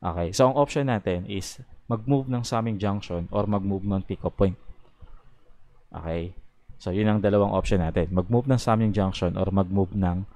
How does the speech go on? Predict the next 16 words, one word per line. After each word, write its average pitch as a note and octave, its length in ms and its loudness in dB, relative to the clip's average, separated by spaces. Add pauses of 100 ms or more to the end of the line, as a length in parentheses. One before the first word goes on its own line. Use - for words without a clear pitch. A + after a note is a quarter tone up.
(280)
pick-up F2 400 -8 (480)
point. G2+ 160 2 (800)
Okay. F2 240 -6 (420)
So, - 160 -4
paano C3 320 2
natin C#3 80 0
gagawin A2+ 480 4
yung G#2+ 80 -2
movement G#2 400 -4
ng G2 160 -4
summing F#2+ 400 -2
junction F2+ 400 -4
at E2+ 80 -10 (320)
nung G2 160 -4
pick-up F2+ 320 -6
point? - 240 -4